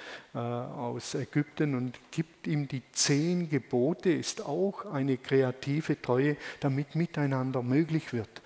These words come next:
Er sagt, da gibt's ein paar Regeln, bitte haltet die ein, dass euer Leben miteinander gelingen kann. Es geht weiter, Jesus kommt, Jesus, Gott wird Mensch.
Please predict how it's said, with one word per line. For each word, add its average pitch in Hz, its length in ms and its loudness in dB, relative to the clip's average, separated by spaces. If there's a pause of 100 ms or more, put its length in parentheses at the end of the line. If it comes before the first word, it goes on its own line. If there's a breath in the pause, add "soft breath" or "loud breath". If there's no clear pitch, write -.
(200 loud breath)
Er 143 80 4
sagt, 147 300 4
da 160 40 6
gibt's - 280 4
ein 165 100 2
paar 143 300 4
Regeln, 147 360 4
bitte 202 380 4
haltet 156 400 2
die 175 160 4
ein, 156 240 2
dass 160 160 2
euer 135 260 6
Leben 135 500 6 (540 loud breath)
miteinander 143 600 6
gelingen 156 560 4
kann. 127 240 0 (1200 loud breath)
Es - 80 -10
geht 185 240 12
weiter, 196 380 12
Jesus 190 540 10
kommt, 202 520 6 (280)
Jesus, 170 760 6 (800)
Gott - 440 0
wird 143 460 4
Mensch. 139 720 2